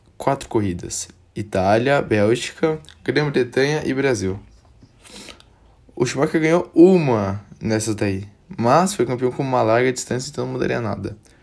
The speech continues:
Já em dois mil e dois, o Rubinho saiu três vezes:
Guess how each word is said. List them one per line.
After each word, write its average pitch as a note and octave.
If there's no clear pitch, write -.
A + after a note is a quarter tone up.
Já D3+
em -
dois G3+
mil -
e -
dois, C#3+
o -
Rubinho C3+
saiu C3
três D3+
vezes: G2